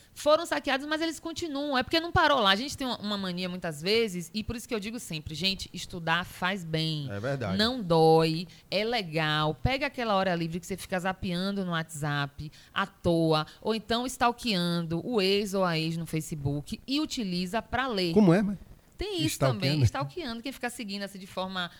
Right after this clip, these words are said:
Speaker 1: obsessiva,
Speaker 2: Ah, tem.
Speaker 1: aquela pessoa que não lhe quer
Speaker 2: <laughs>
Speaker 1: mais. Tem esse problema do stalker,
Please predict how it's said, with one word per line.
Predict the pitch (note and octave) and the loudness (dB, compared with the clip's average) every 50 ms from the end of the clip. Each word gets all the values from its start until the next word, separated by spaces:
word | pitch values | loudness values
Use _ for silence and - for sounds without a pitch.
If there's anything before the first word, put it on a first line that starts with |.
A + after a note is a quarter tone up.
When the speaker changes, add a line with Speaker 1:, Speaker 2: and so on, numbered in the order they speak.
| F#3+ | -8
Speaker 1:
obsessiva, | - F#3 F#3+ A3 - - G#3+ F#3+ - - F3 E3+ F3 E3 F3+ E3 | -6 -4 -4 -2 -2 -4 -4 -4 -6 -6 -6 -4 -4 -2 -2 0
Speaker 2:
Ah, | D3 E3 E3 D#3+ | 0 0 0 0
tem. | - D3+ | 0 2
Speaker 1:
aquela | C#3+ - G#3+ G#3+ | 4 4 4 2
pessoa | - G#3+ G#3 E3+ G#3 G#3 | 4 4 4 4 4 4
que | A#3 A3 | 4 2
não | F3+ G3+ | 4 4
lhe | G3+ G#3+ F#3+ | 2 2 2
quer | - G#3 F#3+ | 2 2 2
Speaker 2:
<laughs> | F#3 | 2
Speaker 1:
mais. | F#3 E3 D#3+ E3 E3+ F3 F3+ - - - - - - - - | 2 0 0 0 0 -2 -4 -4 -6 -8 -8 -8 -8 -6 -2
Tem | D3+ A3+ A3 A#3 | 0 2 2 2
esse | B3+ B3+ D4 | 2 0 -2
problema | C#4 B3+ C4 A#3+ A3 A3+ A#3+ A#3 | -4 -4 -2 -2 -2 -4 -6 -6
do | A3 C4 | -6 -8
stalker, | C#4+ - - - F#3+ F#3 F3 F3+ E3+ - - E3+ E3 | -10 -8 -4 0 2 2 2 2 0 -4 -6 -6 -6